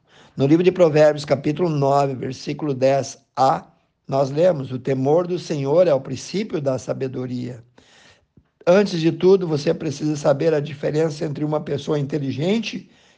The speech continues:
e uma pessoa sábia. Inteligente é a pessoa que tem muito conhecimento, que estudou bastante.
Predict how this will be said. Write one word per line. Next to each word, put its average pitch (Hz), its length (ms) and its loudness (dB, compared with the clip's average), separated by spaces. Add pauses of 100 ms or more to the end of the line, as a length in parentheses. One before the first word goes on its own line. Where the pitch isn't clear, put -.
e 139 180 -2
uma 165 260 2
pessoa 156 460 0
sábia. 147 760 2 (800)
Inteligente 151 640 0
é 196 40 4
a 185 40 4
pessoa 151 440 0
que - 80 -10
tem 127 100 -2
muito 139 400 0
conhecimento, 120 720 -8
que - 60 -20
estudou 127 320 -2
bastante. - 580 -4